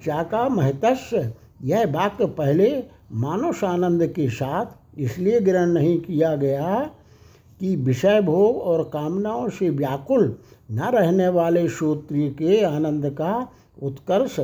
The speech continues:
मानस आनंद की अपेक्षा सौ गुना अर्थात मनुष्य गंधर्व के आनंद के तुल्य बतलाना है। श्रुति में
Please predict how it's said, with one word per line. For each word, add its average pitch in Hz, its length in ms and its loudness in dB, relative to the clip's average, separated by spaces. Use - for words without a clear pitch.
मानस 156 520 -2
आनंद 170 460 2
की 180 140 -4
अपेक्षा 151 580 -2
सौ 175 360 2
गुना 170 500 0
अर्थात 156 560 -4
मनुष्य 185 460 0
गंधर्व 180 540 2
के 170 280 0
आनंद 165 460 0
के 160 220 -2
तुल्य 226 420 0
बतलाना 151 600 -2
है। 262 440 0
श्रुति 135 340 0
में 254 340 2